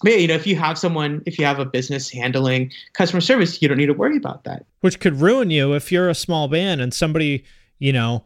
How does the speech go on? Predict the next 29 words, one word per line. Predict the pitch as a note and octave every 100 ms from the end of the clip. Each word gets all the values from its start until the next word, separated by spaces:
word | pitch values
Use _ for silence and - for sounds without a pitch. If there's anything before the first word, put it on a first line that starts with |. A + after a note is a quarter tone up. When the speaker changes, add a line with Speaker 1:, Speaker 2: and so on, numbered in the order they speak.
| _
Speaker 2:
commits | - E3+ - -
a |
thousand | C3+ D3 D3 C#3 C#3
dollars | C#3+ C#3+ A2+
of | A#2
fraud | - D#3+ F3+ B2 G#2+ C#3 -
and, | E3 C3+ C3 B2 C3+ -
and | F3+ C3 B2 A2+ _ _
you | D3+ C#3+
get | C#3+
a | A#2+
chargeback | - E3 F#3 B2+ G#2+ -
for | A#2
that, | F#2+ A2+ -
that | C#3 F3
could | D#3+ B2+
really | C#3 C#3 C3+ B2+ A#2+ _ _
hurt | D#3 D3
your | B2+
business. | A2+ F3 G#2+ E2 - - -
Speaker 1:
Absolutely. | B3+ - D#3 D#3+ B2 A#2+ _ - -
There's | E4+ C#4+
all | C4
sorts | C4 C4
of | F#3+
benefits | E3 E3+ F3+ F3
of | D#3 C3
going | D3+ C#3+ D3 D3
with | C#3 C3